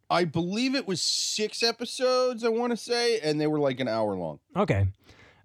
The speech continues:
Speaker 2: Um, now, the, the thing about your doc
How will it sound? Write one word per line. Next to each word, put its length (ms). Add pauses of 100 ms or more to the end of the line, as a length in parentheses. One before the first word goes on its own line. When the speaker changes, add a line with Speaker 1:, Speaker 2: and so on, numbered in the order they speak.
(160)
Speaker 2:
Um, 600 (280)
now, 420
the, 420
the 200
thing 300
about 260
your 340
doc 460